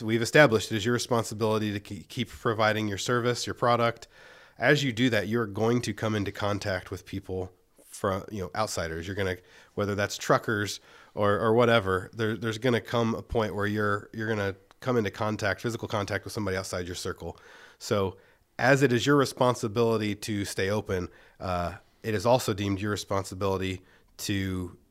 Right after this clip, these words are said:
to do your best not to, not to spread the coronavirus, covid nineteen. So uh, in this article from Newsweek, which I, you know, invite you to check out, I'm not a, I'm not an advocate of, I don't really know, you know, but this article's here and it's, it's informative.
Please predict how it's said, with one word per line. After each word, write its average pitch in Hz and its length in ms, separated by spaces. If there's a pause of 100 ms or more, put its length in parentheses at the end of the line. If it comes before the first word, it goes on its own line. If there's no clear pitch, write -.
to - 100
do 113 80
your 107 220
best 98 340
not 92 240
to, 92 420
not 107 200
to 92 100
spread 92 420
the 90 80
coronavirus, 87 640 (500)
covid 98 280
nineteen. 98 480
So 98 340 (360)
uh, 98 260 (120)
in 185 200
this 165 140
article 143 300
from 127 180
Newsweek, 123 380
which 117 180
I, 113 120
you 110 300
know, 101 80
invite 110 320
you 117 40
to 107 80
check 107 240
out, 104 140
I'm 104 80
not 101 160
a, 98 180 (100)
I'm 101 80
not 101 140
an 95 100
advocate 104 380
of, 95 320
I 95 60
don't 95 140
really 98 180
know, 101 260 (140)
you 98 120
know, 92 160
but 90 120 (280)
this 104 140
article's 107 340
here 117 200
and 101 80
it's, - 160
it's 110 180
informative. 98 480